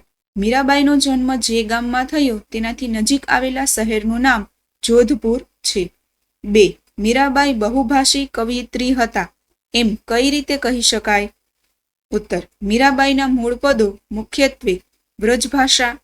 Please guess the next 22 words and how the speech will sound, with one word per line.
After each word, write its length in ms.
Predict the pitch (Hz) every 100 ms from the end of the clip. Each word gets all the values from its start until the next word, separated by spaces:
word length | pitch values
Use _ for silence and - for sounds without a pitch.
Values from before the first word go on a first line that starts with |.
| _
અને 300 | 247 226 175 -
મારવાડી 480 | 220 214 247 269 277
ભાષામાં 640 | 269 214 - 226 220 220
મળે 240 | 202 196 185
છે. 160 | - - _ _ _ _ 214
આ 200 | 226 -
ઉપરાંત 400 | 254 247 214 - _ _ -
તેમના 320 | 240 254 277
પદો 400 | - 262 262 269 -
હિન્દી, 420 | 220 226 226 226 - _
ગુજરાતી 600 | 214 240 233 226 226 220 -
ઇત્યાદિ 440 | 226 269 285 285
ભાષામાં 580 | 254 233 233 240 240 233
મળે 240 | 196 196
છે. 220 | 190 190 - _ _ _ -
આથી 260 | 202 - 294
કહી 260 | - 269
શકાય 440 | 262 269 269 269 269
કે 280 | 269 202 - _ _ -
મીરાબાઈ 520 | 214 254 269 262 277
બહુભાષી 680 | 220 226 262 269 254 - 269
કવિયત્રી 680 | - 214 214 214 - 269